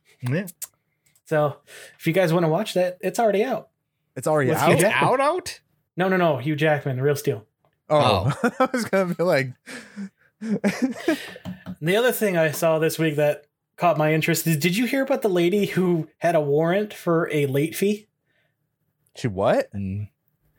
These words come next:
Speaker 2: She had a late fee for renting, or no, she didn't
Speaker 3: Oh,
Speaker 2: rent
Speaker 3: yeah.
Speaker 2: it. An ex-boyfriend of her rented Sabrina the Teenage Witch, uh, V H S tape,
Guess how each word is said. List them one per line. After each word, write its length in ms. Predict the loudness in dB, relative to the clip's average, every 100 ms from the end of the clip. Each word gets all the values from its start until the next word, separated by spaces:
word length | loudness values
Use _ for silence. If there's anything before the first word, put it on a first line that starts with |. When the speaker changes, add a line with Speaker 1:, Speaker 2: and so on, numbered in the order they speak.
| _
Speaker 2:
She 220 | -6 -2
had 180 | 0 2
a 60 | 2
late 400 | 2 2 0 -4
fee 260 | -2 0 0
for 220 | 0 0
renting, 720 | 2 0 0 0 0 0 -2 0
or 240 | 0 2
no, 200 | 0 -2 -6 -14
she 180 | -2 2
didn't 180 | 4 6 6
Speaker 3:
Oh, 20 |
Speaker 2:
rent 200 | 4 4
Speaker 3:
yeah. 220 | 4 4
Speaker 2:
it. 40 |
An 60 | 2
ex-boyfriend 720 | 2 0 0 2 2 2 0 0
of 100 | 0
her 140 | 0
rented 440 | 2 0 0 0
Sabrina 460 | 0 0 2 2 2
the 100 | 0
Teenage 400 | 0 0 2 2
Witch, 420 | 2 0 0 -6 -2
uh, 140 | 0
V 200 | 2 2
H 180 | 2 0
S 180 | 0 0
tape, 360 | 0 0 -2